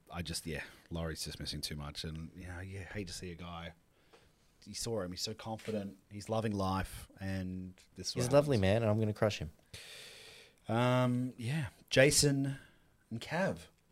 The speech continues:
Speaker 1: the Accent Bowl.
Speaker 2: Yeah.
Speaker 1: It's back.
Speaker 2: The Accent Bowl.
Speaker 1: Is this the only Accent Bowl we get for the year?
Speaker 2: Oh, we may get another one later. I'll,
Speaker 1: 'Cause that'd be
Speaker 2: I'll have
Speaker 1: nice.
Speaker 2: to check.
Speaker 1: Yeah.
Speaker 2: Um, we always love the Accent Bowl.
Speaker 1: It's a classic.
Speaker 2: Um, this, this one is a coin flip for me.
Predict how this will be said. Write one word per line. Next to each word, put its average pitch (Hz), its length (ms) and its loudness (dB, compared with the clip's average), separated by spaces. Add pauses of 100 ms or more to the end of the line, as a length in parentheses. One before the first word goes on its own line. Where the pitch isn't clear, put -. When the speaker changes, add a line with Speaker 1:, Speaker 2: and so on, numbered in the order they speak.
(720)
Speaker 1:
the 131 100 0
Accent 165 340 8
Bowl. 82 280 2 (140)
Speaker 2:
Yeah. 92 240 8 (100)
Speaker 1:
It's 147 140 6
back. - 440 8 (400)
Speaker 2:
The 107 140 10
Accent 120 400 10
Bowl. 110 200 12
Speaker 1:
Is 113 60 12
this - 100 10
the 208 160 10
only 160 260 8
Accent 123 320 4
Bowl 117 180 8
we 110 80 4
get 113 180 0
for - 100 -14
the 98 80 -4
year? 110 260 -2 (920)
Speaker 2:
Oh, 143 220 0
we 180 120 4
may 214 240 2
get 208 140 2
another 113 260 4
one 95 180 2
later. 85 300 4
I'll, 87 140 2
Speaker 1:
'Cause 107 100 -6
that'd 208 140 4
be 113 40 6
Speaker 2:
I'll 107 60 6
have 127 160 2
Speaker 1:
nice. 175 100 -4
Speaker 2:
to 123 60 0
check. - 280 2
Speaker 1:
Yeah. 98 480 6
Speaker 2:
Um, 104 120 4
we 139 120 12
always 139 220 12
love 95 220 10
the 92 100 8
Accent 87 380 6
Bowl. 92 300 6 (200)
Speaker 1:
It's 120 140 0
a - 60 2
classic. 104 380 10
Speaker 2:
Um, 87 60 -2 (760)
this, 165 420 12
this 123 320 8
one 139 180 12
is 107 140 6
a 98 60 6
coin 95 340 2
flip 95 240 2
for - 160 2
me. 85 280 4